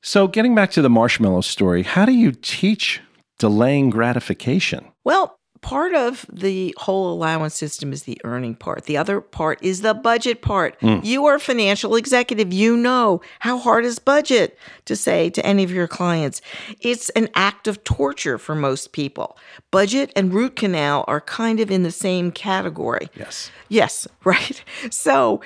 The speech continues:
Speaker 2: make it a challenge. What I do is make it visible, make it fun, exactly what you were talking about. Get four clear plastic jars or envelopes and label them.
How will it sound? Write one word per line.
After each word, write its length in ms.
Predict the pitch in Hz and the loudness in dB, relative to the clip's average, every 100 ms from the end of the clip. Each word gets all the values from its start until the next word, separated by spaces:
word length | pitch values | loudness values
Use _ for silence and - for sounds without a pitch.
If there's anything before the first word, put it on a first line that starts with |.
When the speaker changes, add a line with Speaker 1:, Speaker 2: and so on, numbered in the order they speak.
| - | -6
Speaker 2:
make 180 | - - | -4 0
it 80 | 440 | 0
a 40 | |
challenge. 800 | 427 - 359 403 392 285 185 - _ - - | 0 0 0 0 0 -2 -2 -6 _ -20 -8
What 200 | - 233 | -2 0
I 160 | 262 - | 2 0
do 220 | 285 247 | -2 -4
is 140 | 262 | -4
make 200 | 233 226 | -4 -2
it 140 | 240 240 | -4 -6
visible, 580 | 196 254 269 254 196 170 | -4 -2 0 0 0 0
make 220 | 180 175 | -2 -4
it 100 | - | -10
fun, 560 | - - 233 233 214 | -14 -2 2 4 2
exactly 720 | 185 - 160 160 202 220 - 226 | -2 -6 -10 -8 -6 -6 -4 -4
what 160 | 202 | -4
you 140 | 208 208 | -6 -8
were 100 | 202 | -8
talking 460 | - 208 202 - | -8 -8 -8 -6
about. 300 | - - - | -4 -6 -6
Get 240 | 156 - _ | -6 -8 _
four 380 | - 233 214 202 | 0 2 2 -2
clear 440 | - - 240 101 | -10 -4 -2 -2
plastic 480 | 98 110 107 - - | -4 -4 -4 -6 -10
jars 480 | - 143 92 90 - | -4 -2 -2 -4 -8
or 360 | 170 175 170 165 - - - - | -4 -2 -2 -2 -12 -20 -10 -4
envelopes 560 | 202 190 160 117 - - | -2 -2 -2 -2 -6 -6
and 220 | 240 233 | -4 -2
label 320 | 247 262 240 | 0 0 -2
them. 140 | 220 | -2